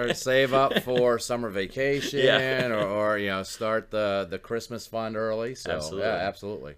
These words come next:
Speaker 2: Make yourself an extra few thousand dollars. Or if you know anyone else, please share this with them. Uh, we wanna make sure that we get the right amount of employees that we need
Speaker 1: Mm-hmm.
Speaker 2: to, to get a good count in Armstrong County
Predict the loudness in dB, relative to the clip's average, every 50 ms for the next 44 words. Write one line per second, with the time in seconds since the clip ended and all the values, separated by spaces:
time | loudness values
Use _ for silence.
0 | _ -12 -12 -10 -10 -10 -4 -4 -4 -4 -4 -6 -8 -8 -8 -8 -14 -14 -12 -14
1 | -10 -8 -6 -6 -6 -8 -8 -6 -6 -6 -6 -6 -10 -10 -4 -2 -2 -2 -2 -6
2 | -10 -6 0 4 4 4 4 4 0 -2 -6 -8 -8 -10 -10 -10 -12 -12 -14 -14
3 | -16 -20 -18 -14 -14 -12 -12 -10 -6 -4 -2 -2 0 -2 -4 -6 -8 -8 -10 -10
4 | -10 -10 -12 -12 -12 -12 -12 -16 -20 -20 -20 -20 -20 _ _ -12 -12 -10 -10 -10
5 | -8 -8 -8 -8 -8 -10 -10 -12 -12 -10 -10 -8 -8 -6 -8 -8 -10 -10 -12 -10
6 | -8 -8 -8 -8 -8 -8 -8 -8 -6 -6 -4 -4 -4 -6 -8 -8 -10 -10 -10 -12
7 | -14 -16 -12 -8 -6 -6 -6 -6 -10 -10 -10 -10 -10 -10 -12 -14 -14 -14 -14 -14
8 | -14 -14 -12 -12 -14 -14 -18 _ _ _ -18 -18 -14 -10 -10 -10 -10 -10 -12 -14
9 | -14 -12 -12 -12 -12 -12 -12 -12 -14 -12 -12 -14 -14 -14 -14 -14 -14 -14 -12 -12
10 | -12 -12 -12 -14 -16 -18